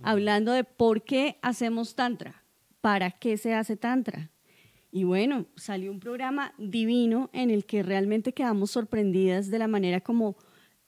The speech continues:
a manera de testimonio, contamos que la vida con sus altibajos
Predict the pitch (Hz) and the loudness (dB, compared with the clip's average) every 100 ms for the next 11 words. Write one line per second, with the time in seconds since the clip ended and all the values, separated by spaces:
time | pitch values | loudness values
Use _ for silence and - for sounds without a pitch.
0 | - 220 185 185 202 254 285 262 - 214 | -4 0 2 2 2 0 0 -4 -4 -4
1 | 190 208 220 208 285 440 _ _ _ _ | 0 2 2 0 0 -2 _ _ _ _
2 | _ _ _ - 226 214 - 220 220 247 | _ _ _ -12 -8 -6 -6 -6 -6 -8
3 | - 311 277 233 208 254 240 247 254 269 | -6 -2 0 0 0 0 0 0 -2 -4
4 | 269 262 247 208 220 196 202 202 208 262 | -4 -2 -2 -2 -2 0 2 0 -4 -10
5 | - | -16